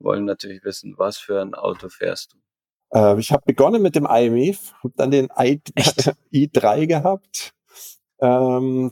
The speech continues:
Speaker 2: dann mal den, ähm, Opel Ampera, ähm,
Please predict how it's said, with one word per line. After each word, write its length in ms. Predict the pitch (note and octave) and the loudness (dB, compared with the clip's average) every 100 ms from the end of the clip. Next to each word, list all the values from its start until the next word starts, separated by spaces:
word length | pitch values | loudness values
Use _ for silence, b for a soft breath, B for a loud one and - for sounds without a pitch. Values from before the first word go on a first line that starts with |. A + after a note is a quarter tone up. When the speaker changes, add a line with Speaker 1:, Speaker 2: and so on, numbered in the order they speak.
| - | 2
Speaker 2:
dann 220 | C3 C#3 | 2 4
mal 260 | C#3 C3 | 2 0
den, 540 | C3 C3 B2 B2 B2 A#2+ | -2 -4 -6 -8 -12 -10
ähm, 560 | B2+ A2+ A#2 A#2 A#2+ B2+ | -4 -2 -2 -4 -8 -6
Opel 320 | - C#3 D3 | -2 0 0
Ampera, 840 | - B2+ B2 - C3+ E3 G3+ A3+ G3+ _ _ | -2 -4 -2 -2 -2 -4 -6 -8 -12 _ _
ähm, 680 | C3+ C3 C#3 C#3 D3 D#3 | -2 0 0 0 -4 -10